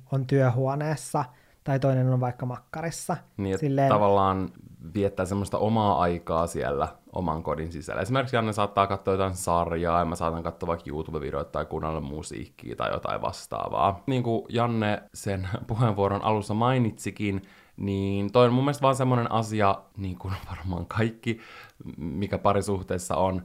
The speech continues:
Speaker 2: että siitä pitää kommunikoida, ja on mun mielestä heti tosi hyvä suhteen alussa jo vaikka kysyä sitä toisen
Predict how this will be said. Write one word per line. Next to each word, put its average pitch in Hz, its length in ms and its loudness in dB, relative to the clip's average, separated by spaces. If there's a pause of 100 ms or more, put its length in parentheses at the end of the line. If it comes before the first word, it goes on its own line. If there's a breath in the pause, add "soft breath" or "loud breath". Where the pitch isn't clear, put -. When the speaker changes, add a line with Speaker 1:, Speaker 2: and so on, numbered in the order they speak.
(360 soft breath)
Speaker 2:
että 95 220 -10
siitä 95 240 -2
pitää 92 360 -4
kommunikoida, 107 880 4
ja 101 100 4
on 101 100 2
mun 113 80 0
mielestä 123 200 0
heti 139 360 -2 (120)
tosi 123 260 0
hyvä 135 200 2
suhteen 113 500 0
alussa 104 720 2 (220)
jo 95 360 0 (380)
vaikka - 200 -6
kysyä 185 340 -2
sitä 151 160 -6
toisen 131 500 2